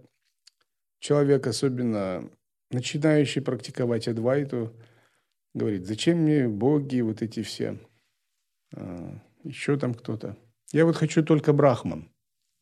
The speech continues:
А придётся иметь с ними дело на пути. Просто они вот сами, не спросясь, встречаются, потому что они существуют так же. Вот вы не хотите, чтоб мыши жили или чтоб муравьи были? <laughs> Они живут.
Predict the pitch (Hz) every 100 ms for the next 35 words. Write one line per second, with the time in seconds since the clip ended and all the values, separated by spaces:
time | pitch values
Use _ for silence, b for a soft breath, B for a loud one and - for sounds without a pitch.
0 | _ _ _ _ _ _ _ _ _ _
1 | _ - 113 - 143 180 175 - 123 135
2 | 113 - 104 101 95 82 - - _ _
3 | _ _ _ _ - 110 - 117 - -
4 | 165 165 - 131 127 127 131 - 156 123
5 | 113 123 123 131 127 131 117 - 123 170
6 | 160 120 147 - 110 123 117 - 123 127
7 | - 131 - 139 - 170 123 - - 143
8 | 123 107 95 - - 123 139 139 151 165
9 | 185 113 - 120 123 135 131 120 117 104
10 | 95 95 - 120 117 117 117 104 113 98
11 | 90 85 - _ B B B B B B
12 | _ _ _ - - - - - - -
13 | 214 196 196 160 147 123 123 -